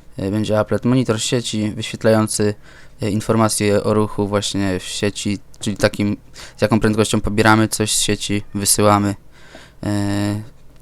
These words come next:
pliki. E, drugi dodatek to jest aplet muzyczny. Będziemy mogli sterować, e, od-,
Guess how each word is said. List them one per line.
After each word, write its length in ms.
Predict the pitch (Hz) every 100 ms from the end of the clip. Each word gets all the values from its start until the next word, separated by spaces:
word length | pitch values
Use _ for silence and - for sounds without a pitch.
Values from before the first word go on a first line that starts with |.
| - - - 104 98
pliki. 440 | - 110 104 107 107 - - - -
E, 140 | 101 101
drugi 1160 | 113 110 107 107 104 104 101 95 92 92 - -
dodatek 500 | - 110 107 101 101
to 80 | 98
jest 200 | 95 -
aplet 240 | - 104
muzyczny. 500 | 104 127 127 117 107
Będziemy 260 | 104 104 101
mogli 260 | 104 107
sterować, 580 | 104 101 107 104 98 - - - - - - -
e, 260 | 101 98
od-, 200 | 82 110